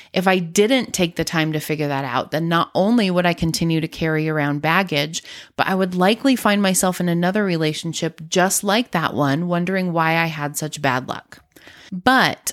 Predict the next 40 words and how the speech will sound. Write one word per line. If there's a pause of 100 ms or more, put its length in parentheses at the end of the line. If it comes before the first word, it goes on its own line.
(120)
I
didn't
beat
myself
up
for
staying
in
that
relationship
for
so
long. (140)
I
still
don't. (280)
And
I
don't
want
you
to
beat
yourself
up
either. (600)
You
had
good
intentions (100)
every
single
time
you
made
the
choices
that
you
made,